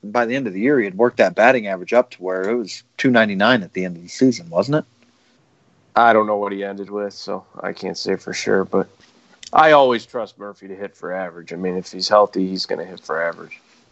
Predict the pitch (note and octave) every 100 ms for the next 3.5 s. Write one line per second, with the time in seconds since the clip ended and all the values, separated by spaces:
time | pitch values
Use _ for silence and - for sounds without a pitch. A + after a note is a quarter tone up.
0 | _ - F#2+ F2+ - _ _ _ _ -
1 | C#3 C3+ A#2+ C#3 F3 E3 D#3+ D#3+ D#3+ D3+
2 | D3 C#3+ D#3+ E3+ C#3 C3+ A2 B2 A2+ A2+
3 | G2+ - A2+ -